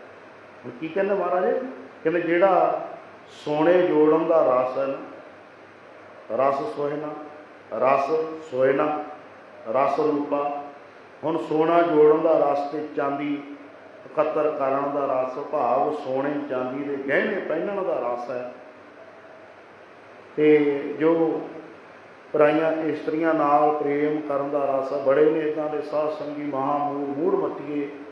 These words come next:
ਜਿਹੜੇ ਧੀਆਂ ਭੈਣਾਂ ਦੀਆਂ ਇੱਜ਼ਤਾਂ ਦਿਖਾਉਂਦੇ ਰਹਿੰਦੇ ਆ। ਸਾਧ ਸੰਗਤ ਜੀ ਮਾਫ਼ ਕਰਨਾ, ਬੜੇ ਨੇ ਇੱਦਾਂ ਦੇ, ਤੁਹਾਨੂੰ ਮਿਲ ਜਾਣਗੇ। ਇਹੋ ਜਿਹਾਂ ਦੀ ਗੱਲ ਮਹਾਰਾਜ ਕਰਦੇ ਆ।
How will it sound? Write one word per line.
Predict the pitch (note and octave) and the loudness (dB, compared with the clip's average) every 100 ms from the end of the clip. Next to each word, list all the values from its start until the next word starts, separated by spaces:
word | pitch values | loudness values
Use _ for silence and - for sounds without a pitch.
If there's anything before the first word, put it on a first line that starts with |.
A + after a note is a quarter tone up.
| - - - - | -18 -20 -20 -6
ਜਿਹੜੇ | C3+ C#3 | -2 0
ਧੀਆਂ | C3+ C#3 B2+ | 0 0 -2
ਭੈਣਾਂ | D3 D3 C3 | -2 -2 -2
ਦੀਆਂ | C3 D#3 | -2 -2
ਇੱਜ਼ਤਾਂ | D3+ D3+ D3 | -2 -2 -2
ਦਿਖਾਉਂਦੇ | D3 C#3+ C#3+ C#3+ | -4 -6 -8 -6
ਰਹਿੰਦੇ | D3 D3 D3 D3 | -6 -6 -6 -6
ਆ। | C#3 | -6
ਸਾਧ | D3 C#3+ | -4 -4
ਸੰਗਤ | C#3+ C3+ B2+ | -6 -8 -10
ਜੀ | C3+ | -8
ਮਾਫ਼ | C3+ C3 C3 - | -4 -2 -2 -6
ਕਰਨਾ, | C3+ C#3+ C#3+ | -8 -6 -4
ਬੜੇ | B2 B2+ C#3+ | -2 0 0
ਨੇ | D#3 | 0
ਇੱਦਾਂ | D3+ D3+ | -2 -2
ਦੇ, | D3 | -2
ਤੁਹਾਨੂੰ | D3 A#2+ B2 C3 | -4 -6 -4 -2
ਮਿਲ | C3+ D3 | 0 0
ਜਾਣਗੇ। | D#3 D#3 C#3+ D3 C#3+ - - - - - - - - | 0 -2 -6 -10 -12 -18 -20 -20 -20 -20 -20 -20 -4
ਇਹੋ | C#3+ D3 | 2 4
ਜਿਹਾਂ | D#3+ E3 | 4 4
ਦੀ | E3 E3 | 4 4
ਗੱਲ | D#3+ E3 | 4 4
ਮਹਾਰਾਜ | E3 E3+ E3 | 2 0 0
ਕਰਦੇ | D#3+ D#3 D3+ | -2 -2 -2
ਆ। | D#3 | -2